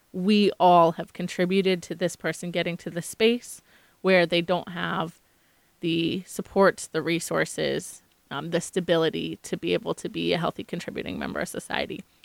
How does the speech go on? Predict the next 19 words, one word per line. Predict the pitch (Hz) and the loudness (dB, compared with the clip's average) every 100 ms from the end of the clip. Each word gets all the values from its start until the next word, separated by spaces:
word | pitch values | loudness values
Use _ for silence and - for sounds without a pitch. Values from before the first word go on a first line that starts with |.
| _ - | _ -4
And | 196 | 2
so | 196 | 4
restorative | 185 190 - 247 302 220 | 4 2 4 4 4 4
justice | 196 196 - 196 185 - _ _ _ _ - | 2 2 0 0 0 -8 _ _ _ _ -6
is | 185 | 2
really | 196 202 208 | 6 8 6
beautiful | 185 185 190 196 180 | 6 4 4 6 6
in | - 180 | 6 2
that | 180 - | 0 0
the | |
way | 180 202 214 | 4 6 6
that | 208 | 6
it | 190 180 | 2 0
addresses | 170 170 - 170 - | -2 -2 -2 -10 -6
harm, | - 170 175 | -4 -2 0
the | 175 | 2
way | 180 | 4
it | 175 | 4
addresses | 175 175 170 - 165 165 | 0 -2 -6 -4 -4 -4